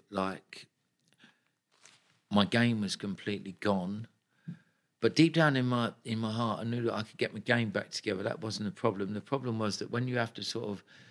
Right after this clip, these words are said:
okay, take a grip and, uh, like, take sort of stack of what's going on.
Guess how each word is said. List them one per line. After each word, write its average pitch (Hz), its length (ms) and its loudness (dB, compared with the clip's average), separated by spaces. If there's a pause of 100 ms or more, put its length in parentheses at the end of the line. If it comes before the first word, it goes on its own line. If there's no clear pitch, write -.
(500)
okay, 101 280 0
take 107 320 0
a 101 60 -6
grip 107 500 -2 (180)
and, 92 360 -6
uh, 98 200 -2
like, 92 220 -6 (440)
take - 480 0 (880)
sort 90 320 8
of - 40 4
stack 110 360 4
of 95 60 0
what's 107 260 8
going 104 380 2
on. 101 400 -2